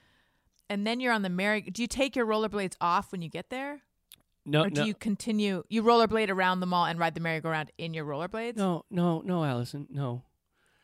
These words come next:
Speaker 2: Merry-go-round was where you bought Cavariccis.
Speaker 1: <laughs> I thought Cavariccis were jeans.
Speaker 2: They were, they
Speaker 1: Oh,
Speaker 2: were
Speaker 1: oh, it's a
Speaker 2: Yeah.
Speaker 1: store.
Speaker 2: Yeah.
Speaker 1: Oh, okay. The mall, <laughs> the, <clears throat> the mall where I grew up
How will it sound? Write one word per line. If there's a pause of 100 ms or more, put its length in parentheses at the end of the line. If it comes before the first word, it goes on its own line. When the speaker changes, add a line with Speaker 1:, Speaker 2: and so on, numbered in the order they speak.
(460)
Speaker 2:
Merry-go-round
was
where
you
bought
Cavariccis. (1200)
Speaker 1:
<laughs> (1400)
I
thought
Cavariccis
were
jeans. (320)
Speaker 2:
They
were,
they
Speaker 1:
Oh,
Speaker 2:
were
Speaker 1:
oh,
it's
a
Speaker 2:
Yeah.
Speaker 1:
store. (160)
Speaker 2:
Yeah.
Speaker 1:
Oh, (300)
okay. (240)
The
mall, (440)
<laughs>
the, (140)
<clears throat> (1000)
the
mall
where
I
grew
up